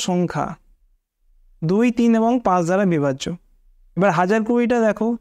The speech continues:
তিন দ্বারা বিভাজ্য, এটা তো বুঝতে পারলে। এটা কি দুই দ্বারা বিভাজ্য হবে? অবশ্যই হবে, কারণ শেষে শূন্য আছে। আর এটা কি পাঁচ দ্বারা বিভাজ্য হবে?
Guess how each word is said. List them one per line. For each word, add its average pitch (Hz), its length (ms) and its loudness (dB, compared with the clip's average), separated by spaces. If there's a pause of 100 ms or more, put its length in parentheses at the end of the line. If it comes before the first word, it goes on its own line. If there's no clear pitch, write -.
(140)
তিন 233 180 2
দ্বারা 240 160 2 (100)
বিভাজ্য, 233 280 0 (540)
এটা 208 180 0
তো 226 120 2
বুঝতে 226 280 -2
পারলে। 185 220 2 (720)
এটা 202 140 0
কি 233 180 2
দুই 240 140 2
দ্বারা 247 140 2 (100)
বিভাজ্য 233 240 0 (120)
হবে? 240 140 0 (140)
অবশ্যই 214 400 0
হবে, 226 160 0 (180)
কারণ 208 220 2
শেষে 214 300 -4
শূন্য 233 200 2 (140)
আছে। 220 180 -4 (1700)
আর 180 120 0
এটা 214 180 2
কি 233 60 2 (100)
পাঁচ 208 220 2
দ্বারা 226 240 0
বিভাজ্য 226 280 0 (120)
হবে? 233 180 0